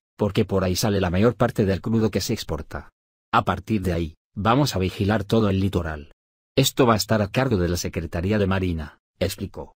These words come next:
López Obrador también agradeció el apoyo de la ciudadanía e hizo un llamado a actuar con responsabilidad y no recurrir a la violencia ni actividades ilícitas, pues, dijo,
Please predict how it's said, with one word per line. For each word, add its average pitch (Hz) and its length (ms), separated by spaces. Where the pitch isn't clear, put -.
López 95 380
Obrador 98 380
también 104 280
agradeció 98 520
el 98 80
apoyo 110 280
de 98 120
la 85 100
ciudadanía 85 760
e 101 40
hizo 117 180
un 113 80
llamado 104 320
a 87 60
actuar 104 340
con 87 140
responsabilidad 87 800
y 92 40
no 101 140
recurrir 110 500
a 95 80
la 90 120
violencia 95 420
ni 98 140
actividades 92 640
ilícitas, 127 480
pues, - 460
dijo, 92 420